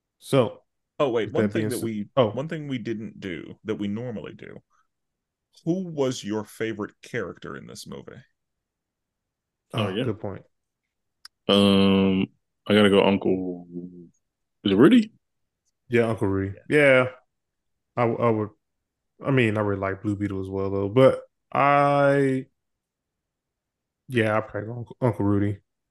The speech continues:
Speaker 3: Yeah,
Speaker 2: Yeah,
Speaker 3: Uncle Rudy's
Speaker 2: it,
Speaker 3: favorite.
Speaker 2: it's hard not to love Uncle Rudy. Um, I, I think I'm gonna have to go with the sister.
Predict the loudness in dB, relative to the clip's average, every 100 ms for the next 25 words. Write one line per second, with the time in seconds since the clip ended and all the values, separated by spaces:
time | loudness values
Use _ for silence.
0 | _ _ _ _ _ _ _ _ _ _
1 | _ _ _ _ _ _ -2 0 0 0
2 | 2 6 6 6 4 2 2 -2 -6 _
3 | _ -4 -4 0 0 0 -2 -4 -4 -2
4 | -2 -6 -8 -6 -8 -10 _ -8 -4 -4
5 | -6 -12 -16 _ _ _ _ _ _ _
6 | 0 2 2 -2 -6 -12 -18 _ _ _
7 | _ _ _ _ -2 0 -2 -12 -6 -6
8 | -4 -10 -18 _ _ _ _ _ _ _
9 | _ -4 -2 -2 -2 -2 -4 -6 -6 -2
10 | 0 -2 -4 -8 -8 -8 -8 -8 -8 -8